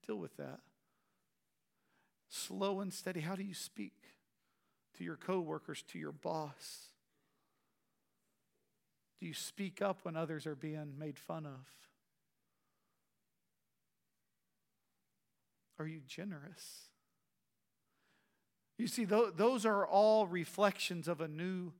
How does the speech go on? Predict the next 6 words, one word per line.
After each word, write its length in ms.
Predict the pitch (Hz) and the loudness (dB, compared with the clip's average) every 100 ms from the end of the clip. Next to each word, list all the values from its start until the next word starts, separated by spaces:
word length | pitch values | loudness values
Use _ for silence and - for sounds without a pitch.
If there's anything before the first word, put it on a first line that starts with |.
| _ _ | _ _
self. 760 | - - 175 160 147 - - - _ _ _ _ _ _ _ _ _ _ _ _ _ _ _ _ _ _ _ _ _ _ _ _ _ _ _ _ _ _ _ _ _ _ _ _ _ _ _ _ _ | -8 -2 2 2 -2 -12 -20 -20 _ _ _ _ _ _ _ _ _ _ _ _ _ _ _ _ _ _ _ _ _ _ _ _ _ _ _ _ _ _ _ _ _ _ _ _ _ _ _ _ _
We 60 | 185 | -4
have 120 | 170 | -4
to 80 | - | -6
put 260 | - - 185 | -6 -4 -2
off 480 | 180 160 - - | -2 -4 -10 -18